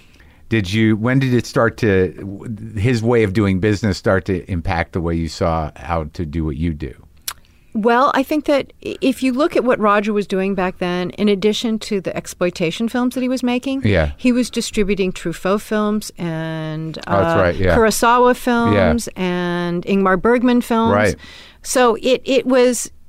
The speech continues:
Speaker 2: very much like, if you wanna look at my career, I make incredibly commercial things and then I make documentaries.
Speaker 1: Yeah.
Speaker 2: So it, it, that was a great example for me. And we, so as head of marketing, you, you know, you marketed everything from Rock and Roll High School
Speaker 1: Which was
Speaker 2: to,
Speaker 1: his.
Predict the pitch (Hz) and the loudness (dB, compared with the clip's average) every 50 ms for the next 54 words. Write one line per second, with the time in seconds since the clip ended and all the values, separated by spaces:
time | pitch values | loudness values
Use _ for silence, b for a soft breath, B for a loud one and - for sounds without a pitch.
0 | - - - - - - - - 202 - 247 254 269 277 262 254 247 - 254 240 | -20 -20 -20 -20 -20 -20 -18 -10 -2 0 2 4 4 4 2 2 0 0 0 0
1 | 233 233 233 233 240 226 233 226 220 214 214 202 - 180 208 202 214 208 - - | 0 0 0 0 2 2 2 2 2 2 0 0 2 2 2 2 2 0 0 0
2 | 214 208 214 208 196 196 185 190 175 180 180 - - - 180 196 190 - 208 185 | 2 2 4 2 2 0 0 -2 -4 -6 -6 -10 -12 -10 -8 -8 -6 -4 -4 -2
3 | 180 190 180 - - 233 247 269 285 - 277 254 269 254 240 240 240 233 - - | -2 -2 -4 -4 -2 0 0 0 0 0 -2 -2 -2 0 0 0 -2 -4 -4 -4
4 | 185 196 190 185 185 180 180 175 170 170 - - 160 160 - - 170 151 - - | -2 -2 0 0 0 -2 -2 -2 -4 -4 -4 -2 -2 -2 -4 -6 -8 -8 -8 -10
5 | - - - - - - - - - 104 101 92 82 73 B B B B B B | -12 -14 -14 -16 -16 -16 -12 -4 0 2 2 4 2 2 B B B B B B
6 | B - - - 240 220 214 208 208 208 - - - 233 - - - - 214 208 | B -12 -4 0 2 4 4 4 4 2 2 0 0 0 -2 -2 -8 -8 -4 -2
7 | 226 214 - 240 240 - 247 208 233 220 220 226 226 196 180 196 202 247 - - | 0 0 0 0 0 -2 0 2 2 2 2 2 0 -2 -2 -2 -2 -2 -2 -4
8 | - - 208 175 165 151 151 156 175 190 190 196 175 - - 180 - - 226 208 | -4 -4 -4 -4 -2 -2 -2 -2 0 0 0 0 0 -2 -6 -6 -2 2 2 4
9 | 208 208 202 - - - 208 208 208 202 - 220 214 208 196 196 185 202 247 262 | 4 4 2 0 0 0 2 2 2 0 0 0 0 0 0 0 0 0 0 0
10 | 269 226 190 180 175 170 190 196 196 202 202 208 202 202 - - 208 233 208 196 | -2 -2 -2 -2 -4 -4 -4 -2 -2 -2 0 0 0 -2 -2 -2 -2 0 0 0
11 | 196 208 208 202 190 208 208 202 208 214 - 208 202 196 180 196 185 196 208 - | 0 0 0 0 0 2 2 2 2 0 0 -2 -2 0 0 0 0 0 0 0
12 | 214 190 202 202 - - 196 190 196 175 185 190 196 214 208 - 214 208 202 196 | -2 -2 -2 -2 -2 -4 -2 -2 -2 0 2 2 2 0 0 0 2 4 4 4
13 | 196 185 208 202 247 254 - - - - 135 127 117 - 277 320 b b b b | 4 2 2 2 0 0 -2 -4 -4 -4 -4 -2 -4 -4 -6 -6 b b b b
14 | b b b b b b b b b 113 110 - - 220 240 220 196 104 - - | b b b b b b b b b -2 0 2 2 2 4 4 4 4 4 4
15 | - - - - | 4 4 4 4